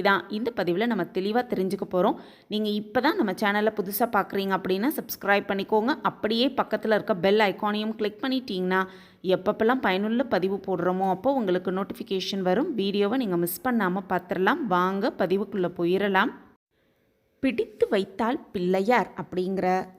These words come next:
சொல்வதற்கேற்ப வடிவமைக்கவும் வணங்கவும் ரொம்பவே எளிமையானவர் இருப்பவர் தான் இந்த விநாயக பெருமான். எளிமையான மூர்த்தி அப்படின்னாலும் பெரும் கீர்த்தியை கொண்ட முழு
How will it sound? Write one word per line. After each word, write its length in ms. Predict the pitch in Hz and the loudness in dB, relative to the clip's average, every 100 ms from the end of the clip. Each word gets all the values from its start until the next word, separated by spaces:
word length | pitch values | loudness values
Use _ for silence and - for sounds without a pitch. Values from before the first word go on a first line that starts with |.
| - - | -16 -2
சொல்வதற்கேற்ப 960 | 214 226 294 302 269 - 185 180 - 185 190 - - 143 | 0 2 2 2 0 0 -2 0 0 2 2 -4 -16 -4
வடிவமைக்கவும் 1000 | 175 175 285 254 175 180 - 208 185 202 - - 151 | -2 0 -2 -2 -2 -2 -2 0 2 0 -4 -8 -2
வணங்கவும் 680 | 180 240 359 302 185 202 202 - 180 | 0 0 0 0 0 -2 -4 -2 0
ரொம்பவே 420 | 185 277 320 208 208 170 185 | 0 0 2 2 2 2 2
எளிமையானவர் 840 | 226 349 440 294 180 180 175 190 170 180 | 4 2 2 2 2 2 2 0 2 0
இருப்பவர் 420 | 185 202 190 175 190 | 0 0 0 2 0
தான் 140 | 269 202 | 0 0
இந்த 160 | 175 208 175 | 0 -2 0
விநாயக 480 | 165 180 196 220 247 - | 0 0 -2 -4 -6 -6
பெருமான். 400 | 170 175 185 285 - - _ _ - | -4 0 0 -2 -8 -20 _ _ -2
எளிமையான 840 | 175 175 196 214 226 240 262 415 208 | 2 4 4 2 2 2 2 2 0
மூர்த்தி 360 | 185 240 - 233 185 | 0 -2 -2 0 0
அப்படின்னாலும் 760 | 170 190 196 185 180 180 185 190 - _ - | 0 -2 0 2 2 4 2 0 -10 _ 2
பெரும் 360 | 208 196 247 302 - - | 4 4 2 -2 -4 -4
கீர்த்தியை 580 | 254 294 - 240 208 185 - | -2 -2 -6 0 2 0 0
கொண்ட 260 | 208 196 196 208 196 190 | 0 2 4 4 2 0
முழு 280 | 180 202 226 | 0 2 2